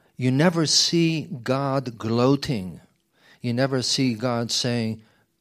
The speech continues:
"Aha, you're getting what you deserve,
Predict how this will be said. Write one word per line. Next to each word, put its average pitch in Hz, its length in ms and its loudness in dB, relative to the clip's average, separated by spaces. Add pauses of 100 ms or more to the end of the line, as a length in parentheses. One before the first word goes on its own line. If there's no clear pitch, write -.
(100)
"Aha, 131 520 -2 (680)
you're 107 220 -4
getting 123 340 -4
what 110 220 -4
you 117 80 -2
deserve, 98 580 -6